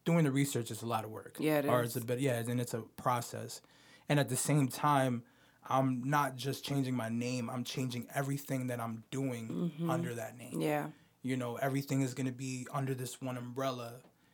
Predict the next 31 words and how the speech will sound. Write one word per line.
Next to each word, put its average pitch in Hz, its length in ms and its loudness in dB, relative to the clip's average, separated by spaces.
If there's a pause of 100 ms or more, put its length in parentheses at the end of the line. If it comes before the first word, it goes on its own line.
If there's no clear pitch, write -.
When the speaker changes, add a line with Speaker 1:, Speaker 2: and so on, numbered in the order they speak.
(180)
Speaker 1:
so - 220 0
that 120 120 2
I 120 120 2
can 131 160 0
just 120 280 -4
push 175 320 -2
things 120 420 -6
freely 123 600 -4 (100)
and 160 80 2
Speaker 2:
Yeah. 165 120 4
Speaker 1:
not 135 180 2
feel 135 200 -2
like 123 220 -2
I 120 60 -4
have 123 280 -2
to 120 220 0 (540)
get 135 160 2
into 135 200 0
these 123 160 -6
different 113 360 -6
characters 120 800 -4 (240)
when 117 140 -2
I 113 80 -2
do 120 260 0
them. 113 260 -6 (640)
So, 120 680 0
I 135 100 2
mean, 123 400 0
I 135 80 4
mean, 135 180 2
listen, 147 360 -2